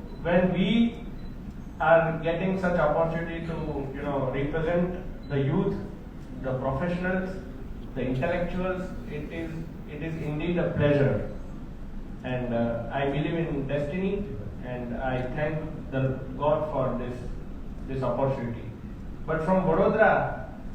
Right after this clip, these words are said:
and for Vadodara, I just want to, you know, promise you all that whatever responsibility has been given to me,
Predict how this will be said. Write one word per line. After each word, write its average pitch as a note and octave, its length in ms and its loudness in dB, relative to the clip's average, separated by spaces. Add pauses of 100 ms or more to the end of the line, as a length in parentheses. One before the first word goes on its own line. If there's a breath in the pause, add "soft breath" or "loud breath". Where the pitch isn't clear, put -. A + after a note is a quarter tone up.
(120)
and C#3+ 240 0
for F#3+ 220 12
Vadodara, F#3+ 840 6 (120)
I D3+ 180 0
just F3 220 0
want D#3+ 320 2
to, C#3+ 440 -2 (360)
you C3+ 80 -2
know, A#2+ 400 0 (1700)
promise F#3 460 8
you D#3+ 160 2
all B2 440 4 (180)
that B2+ 380 0 (260)
whatever F#3 960 4
responsibility E3 680 0
has D#3 200 4
been D3+ 180 -2
given D#3 280 2
to D#3+ 60 0
me, D#3+ 420 0